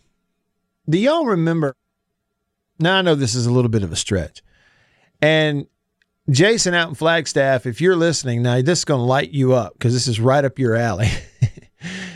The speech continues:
But since we had a little bit of a Gator theme, I was just thinking about something. Do y'all remember what I said after Dan Mullen went to Florida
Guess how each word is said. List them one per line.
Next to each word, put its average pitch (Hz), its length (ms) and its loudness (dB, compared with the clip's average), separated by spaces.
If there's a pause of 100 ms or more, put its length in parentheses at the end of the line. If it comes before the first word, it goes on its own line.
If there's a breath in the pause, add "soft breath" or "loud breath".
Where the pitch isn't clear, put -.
(120)
But 143 140 -4
since 175 220 -2
we 190 120 2
had 190 100 0
a 190 40 -2
little 170 180 0
bit 156 100 0
of 139 60 -2
a 131 60 -2
Gator 135 340 0
theme, 117 320 -2
I 160 100 -2
was 175 100 -4
just 156 220 -4
thinking 127 260 -4
about 98 280 -4
something. - 440 -8 (1700)
Do 170 60 2
y'all 254 240 2
remember 190 360 0
what 151 160 2
I 143 120 0
said 127 640 -2 (920)
after 123 480 0
Dan 127 300 0
Mullen 123 340 2
went 123 240 -4
to 117 100 -2
Florida 107 720 0